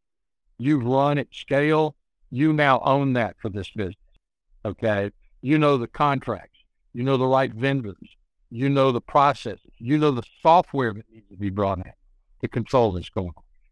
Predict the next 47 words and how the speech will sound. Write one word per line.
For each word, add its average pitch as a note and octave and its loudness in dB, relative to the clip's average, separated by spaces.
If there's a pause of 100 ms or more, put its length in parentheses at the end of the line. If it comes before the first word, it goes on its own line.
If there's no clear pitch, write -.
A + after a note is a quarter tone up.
(300)
Uh, B2 4
a-, C3+ -2
another C#3+ 0
example C3+ -2
might A#2+ -4
be C3 -2 (100)
you're A#2 -4
blowing C3 2
and A#2 -4
going, D3 2
but A#2 -8
you C3 -2
don't D3 0
know C3 0
really E3 2
what B2+ -4
your A2 -8
costs - -4
are. A2 -2
You A2 -12 (180)
think G3+ 0
you A2+ -14
know, - -20 (520)
but B2 -6
you're D#3+ 0
not D3+ 2
doing D#3 2
the D3 -4
time E3+ -2
capture - -10 (320)
correct. F#2+ -10 (580)
Maybe D#3 2
you E3 2
end E3 0
up D#3+ 0
bringing D#3 0
a C3 -6
financial D3 -4
person B2 -4
in B2 -4 (280)
who's C3+ -2 (240)
implemented C#3+ -2 (320)
the - -20
kind C#3 0
of A#2+ -6
time D3+ -2
capturing C3 -2